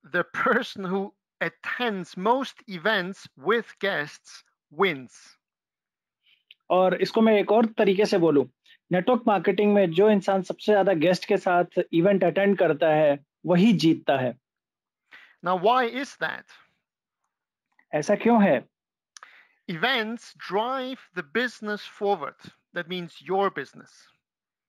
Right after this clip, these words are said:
Speaker 2: इवेंट जो है, वो आपके बिजनेस को आगे लेके जाता है। आगे लेके जाने का मतलब आपका बिजनेस।
Speaker 1: When, when you drive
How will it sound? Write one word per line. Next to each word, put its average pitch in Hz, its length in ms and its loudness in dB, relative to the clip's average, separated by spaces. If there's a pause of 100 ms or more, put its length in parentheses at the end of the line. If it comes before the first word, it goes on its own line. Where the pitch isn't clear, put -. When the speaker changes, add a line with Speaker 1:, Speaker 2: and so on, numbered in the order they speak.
(400)
Speaker 2:
इवेंट 226 400 4
जो 202 100 4
है, 190 180 4
वो 214 80 4
आपके 175 240 2
बिजनेस 180 340 0
को 190 100 0
आगे 185 400 2
लेके 180 240 2
जाता 135 320 0
है। 117 140 -6 (380)
आगे 180 220 2
लेके 208 200 2
जाने 190 220 2
का 185 100 0
मतलब - 320 -2
आपका 196 260 0
बिजनेस। 123 460 -4 (1040)
Speaker 1:
When, 185 260 -6 (200)
when 185 280 -4
you 277 220 -4 (520)
drive 202 420 0